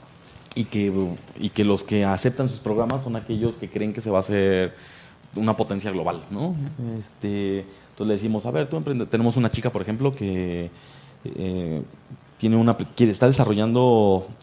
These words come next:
una aplicación que se llama Alquiler y la idea es la renta de libros. Entonces, decir, "Yo tengo mi bi-,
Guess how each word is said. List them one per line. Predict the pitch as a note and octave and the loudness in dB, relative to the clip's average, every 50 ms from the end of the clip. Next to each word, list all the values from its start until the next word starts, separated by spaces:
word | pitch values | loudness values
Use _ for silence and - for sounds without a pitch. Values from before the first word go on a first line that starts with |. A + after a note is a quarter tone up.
| - - - | -20 -12 -6
una | - A2 A#2 A2+ | -2 0 0 2
aplicación | - A#2 - G2 F2+ - A#2 C#3+ | 2 0 0 0 -2 -2 -4 -4
que | C3+ C3+ | -4 -4
se | G#2+ | -6
llama | G2 G#2+ A2 A2 | -4 -2 -2 0
Alquiler | G#2 F#2+ F#2+ F#2 - F#2 F#2 G2 B2 F3+ - - - - - - - - - | 0 -2 -2 -4 -4 -4 -2 -2 -2 -2 -4 -6 -14 -16 -18 -18 -16 -8 -2
y | A2 G#2+ | 0 2
la | G2+ G2+ | 4 4
idea | G2+ G2+ G#2 G#2+ G#2+ G#2 | 4 4 4 4 4 2
es | G#2 G2+ | 0 0
la | A2+ A2 | 2 0
renta | G2+ G2+ G#2 G#2 G#2 G#2+ | 0 2 0 -2 0 -2
de | G2+ G2 | -2 -2
libros. | F#2+ F#2+ F#2 F2 - - - - - - - - - | -2 -2 -4 -4 -6 -10 -20 -20 -20 -20 -20 -20 -12
Entonces, | - G2+ G#2 G#2 F#2+ | -6 -4 -4 -2 0
decir, | A2+ G#2 G2+ | 0 2 2
"Yo | A#2+ B2+ | 2 4
tengo | C#3 C3+ C3 B2+ A#2+ | 4 2 2 2 2
mi | A2+ G#2 G2 | 0 -2 -2
bi-, | G2+ G2 | -4 -6